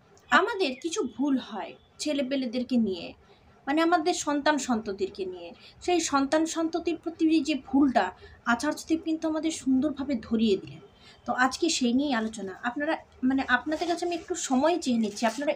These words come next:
একটু শুনুন, পুরোটা শুনুন। অসহায় অবস্থাতে আমাদের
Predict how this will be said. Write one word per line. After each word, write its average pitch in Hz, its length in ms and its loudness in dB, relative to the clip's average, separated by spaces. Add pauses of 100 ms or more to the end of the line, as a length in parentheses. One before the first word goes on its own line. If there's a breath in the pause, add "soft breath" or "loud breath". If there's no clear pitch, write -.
একটু 277 260 -6
শুনুন, 277 640 2
পুরোটা 359 340 4
শুনুন। 160 420 -10 (2500 loud breath)
অসহায় 453 520 4
অবস্থাতে 269 680 2 (240 loud breath)
আমাদের 320 340 0